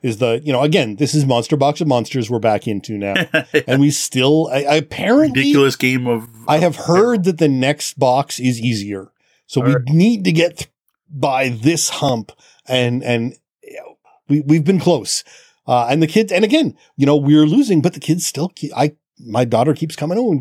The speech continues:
Speaker 1: can we play,
Speaker 2: Nice.
Speaker 1: can we play that game again?" So
Speaker 2: Oh, that's, that's the important part.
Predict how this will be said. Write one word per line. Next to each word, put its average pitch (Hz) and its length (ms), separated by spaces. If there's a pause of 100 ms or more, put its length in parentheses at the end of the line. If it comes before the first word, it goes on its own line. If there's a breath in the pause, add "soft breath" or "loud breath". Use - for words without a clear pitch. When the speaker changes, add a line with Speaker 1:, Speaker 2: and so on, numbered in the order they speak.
Speaker 1:
can 127 100
we 131 120
play, 151 240
Speaker 2:
Nice. - 260
Speaker 1:
can - 100
we 127 60
play 139 180
that 160 160
game 226 180
again?" 110 280 (100)
So 120 320 (220)
Speaker 2:
Oh, 104 180
that's, 123 200
that's 143 240
the 254 60
important 240 420
part. 92 200